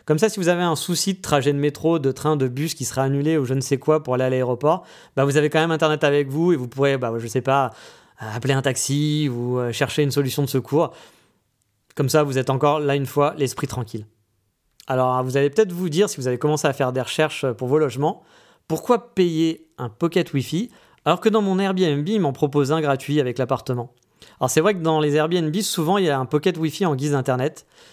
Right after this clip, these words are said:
et que du coup, vous pouvez le transporter avec vous dehors. Voilà, comme un vrai Pocket Wi-Fi. Mais le problème, en fait, avec les Pocket Wi-Fi d'Airbnb,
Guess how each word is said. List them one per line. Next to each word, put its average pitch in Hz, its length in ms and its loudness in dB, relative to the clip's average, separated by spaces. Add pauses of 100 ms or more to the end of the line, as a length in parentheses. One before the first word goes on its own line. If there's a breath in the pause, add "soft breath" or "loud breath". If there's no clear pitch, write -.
(140 soft breath)
et 135 80 -2
que 131 40 -2
du 147 160 -2
coup, 208 420 0
vous 131 80 -8
pouvez 143 220 2
le 160 80 -4
transporter 156 500 -2
avec 151 180 4
vous 143 140 -4
dehors. 127 440 0 (440)
Voilà, 120 220 -4
comme 139 240 0
un 135 80 0
vrai 135 160 0
Pocket 135 280 -4
Wi-Fi. - 260 -10 (800 soft breath)
Mais 135 80 2
le 143 100 0
problème, 180 680 0
en 135 80 -4
fait, 170 260 -2
avec 127 220 -2
les 123 100 0
Pocket 185 340 0
Wi-Fi 170 300 -2
d'Airbnb, 139 440 0